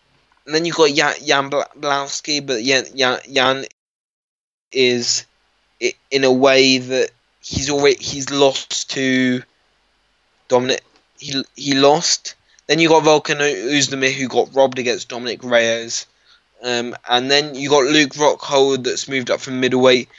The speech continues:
which is go-, who is gonna fight Jan Bla-, Jan Blauski in the next fight,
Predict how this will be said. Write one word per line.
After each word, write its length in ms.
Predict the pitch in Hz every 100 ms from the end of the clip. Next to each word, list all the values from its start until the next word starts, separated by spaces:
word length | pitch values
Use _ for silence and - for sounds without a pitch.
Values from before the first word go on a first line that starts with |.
| - _ - -
which 240 | 147 131
is 80 | 131
go-, 120 | 135
who 360 | - 135 147 147
is 160 | 156
gonna 180 | 143 127
fight 180 | 120 110
Jan 120 | 120
Bla-, 220 | 117 95 - _ _ -
Jan 200 | 113 113
Blauski 680 | 117 107 110 - 117 110 95
in 140 | 120
the 60 | 117
next 280 | 104 - -
fight, 320 | 110 127